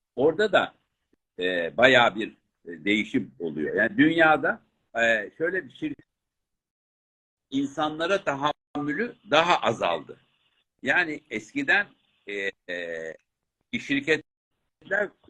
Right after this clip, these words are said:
daha sempatik ve, e, insancıldı. Bugünkü dünyada şirketler de insancıl olmaktan çıktı. Biraz, e, e, ben böyle, e,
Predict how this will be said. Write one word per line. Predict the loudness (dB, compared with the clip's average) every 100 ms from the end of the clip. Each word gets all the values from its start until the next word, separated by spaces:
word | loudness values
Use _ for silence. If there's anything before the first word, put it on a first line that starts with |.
| -4
daha | -2 0 -2
sempatik | 0 0 2 0 0 -4 -8 _ _ _ _
ve, | -4 -4 _ _ _ _ _
e, | -6 -6 0
insancıldı. | 0 0 -6 _ _ _ _ _ -14 _ _ 0 0 -8 -8 _ _ _ _ _ _ _ -20 -6
Bugünkü | -6 0 0 2 0 0
dünyada | 0 4 2 2 0
şirketler | 0 -2 2 0 2 0 0
de | -4
insancıl | -4 -6 0 0 2 2
olmaktan | 2 2 -2 -2 -2 -2
çıktı. | -4 -18 -12 -12 -12 _ _ _ _ _
Biraz, | 0 2 0 -4 _ -20 _ _ _ -6
e, |
e, | -2 0 -2 -2 -2 -4 -8 _ _ _ _ -12 -12 0
ben | 0 0 -4
böyle, | -2 -2 -2 -6
e, | -6 -6